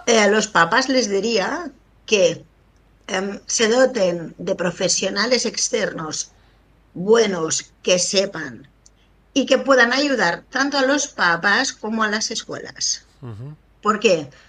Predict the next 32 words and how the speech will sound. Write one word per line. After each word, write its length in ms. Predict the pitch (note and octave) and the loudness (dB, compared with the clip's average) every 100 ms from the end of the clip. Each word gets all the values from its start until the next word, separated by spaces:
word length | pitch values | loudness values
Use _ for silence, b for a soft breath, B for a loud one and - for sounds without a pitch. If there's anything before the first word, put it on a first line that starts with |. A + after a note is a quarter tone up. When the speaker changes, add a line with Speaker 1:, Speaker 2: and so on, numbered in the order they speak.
| _ | _
Speaker 1:
Porque 280 | A3 A3+ A#3 | 0 4 4
siempre 400 | - C#4 B3 A3 | 4 4 4 4
uno 160 | C4 | 4
que 80 | C4 | 4
es 60 | B3+ | 2
especialista 640 | A#3+ A#3 G#3+ G#3+ G#3+ G3+ | 0 -4 -2 0 0 0
en 60 | G#3+ | -2
un 140 | C4+ | 0
campo 520 | A3+ A3+ G#3 G#3 C4 A3 | 2 0 -2 -6 -8 -10
va 120 | F#3+ | -6
a 40 | |
dar 420 | G#3 G#3+ G3 B3+ - _ | 0 2 2 -2 -10 _
las 200 | - E3 | -4 -2
herramientas 840 | G3+ G3 F#3 G#3+ B3 A3 A3 C4 - b _ | -2 -2 -2 -2 -2 0 -2 -2 -6 b _
para 260 | - G3+ G3 | -2 0 0
que 200 | - G#3 | 0 -2
en 100 | F3+ | 0
la 80 | F3 | -2
escuela 680 | - - A#3+ G#3+ G#3+ D4 - _ _ _ _ _ | -4 2 2 2 0 -2 -4 _ _ _ _ _
puedan 300 | - A#3+ B3+ | 0 2 4
comprender 560 | B3+ B3 A3+ G#3 G3+ G3 | 4 2 2 -2 -2 -2
y 60 | A3+ | -2
atender 320 | G3 E3+ F3 | -2 -4 -4
a 60 | |
estos 240 | F3+ - E3 | -4 -6 -6
niños 260 | E3+ F3 | -6 -8
y 80 | D#3 | -8
niñas. 460 | D3+ E3 D#3 - - _ _ _ _ _ _ - | -10 -10 -10 -12 -14 _ _ _ _ _ _ -8
Y 120 | C4+ | -8
para 240 | - B3+ | 0 4
los 100 | B3+ | 4
profesores, 920 | B3+ A#3+ A#3+ A#3+ D4 C4+ C#4+ F4+ - | 4 0 0 0 2 4 4 0 -12